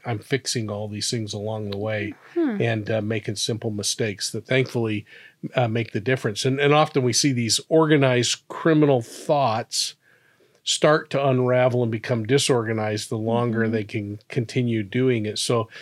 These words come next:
Speaker 1: in serial cases, you sadly hope that there are more victims because that's what's gonna tell you
Speaker 2: Yeah.
Speaker 1: more about the personality of that predator.
Speaker 2: Oh, God. That's a really interesting take. I never thought about it that way with that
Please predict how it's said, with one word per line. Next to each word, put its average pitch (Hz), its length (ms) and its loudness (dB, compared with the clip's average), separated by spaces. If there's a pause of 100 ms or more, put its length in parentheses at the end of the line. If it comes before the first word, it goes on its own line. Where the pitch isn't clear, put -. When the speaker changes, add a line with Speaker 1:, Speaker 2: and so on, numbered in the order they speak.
(220)
Speaker 1:
in 110 120 0
serial 139 440 4
cases, 110 560 -2
you 110 260 -4 (560)
sadly 120 680 0
hope 123 420 0
that 110 240 -4
there 113 260 0
are 104 100 0
more 127 340 4
victims 104 640 0
because 110 340 -2
that's 117 280 -2
what's - 200 -4
gonna 117 240 2
tell 127 320 2
you 110 460 -2
Speaker 2:
Yeah. 226 360 -6
Speaker 1:
more 127 300 6
about 104 340 -2
the 95 60 -6
personality 110 800 -4
of 98 80 -10
that 98 200 -12
predator. 107 600 -4 (160)
Speaker 2:
Oh, 220 220 -6 (280)
God. - 280 -10 (300)
That's 277 160 -4
a 330 60 2
really 240 220 0
interesting 208 360 -4
take. 220 220 -6
I 220 60 -6
never 247 200 -2
thought 220 220 -2
about 220 200 -4
it - 80 -8
that - 180 -4
way - 180 -4
with 214 160 -6
that 214 200 -6